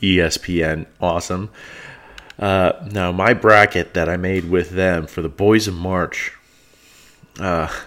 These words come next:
my final four, just, just gonna throw this out here, okay? L S U, Gonzaga,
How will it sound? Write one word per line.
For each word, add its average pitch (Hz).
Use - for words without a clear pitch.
my 98
final 113
four, 95
just, -
just -
gonna 92
throw 95
this 90
out 90
here, 78
okay? 80
L 104
S 107
U, 104
Gonzaga, 92